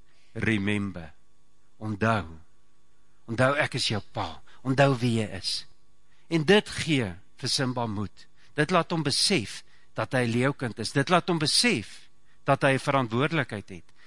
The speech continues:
En dan gaan hy terug na sy land, die land wat hy geabdikeer het aan Scar. En wanneer hy terugkom in hierdie land, dan is dit 'n hartseer verhaal.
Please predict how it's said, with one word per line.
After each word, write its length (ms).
En 120
dan 180
gaan 180
hy 100
terug 320
na 120
sy 180
land, 280
die 100
land 240
wat 140
hy 100
geabdikeer 800
het 260
aan 140
Scar. 400
En 160
wanneer 380
hy 180
terugkom 580
in 140
hierdie 300
land, 260
dan 160
is 100
dit 180
'n 40
hartseer 440
verhaal. 480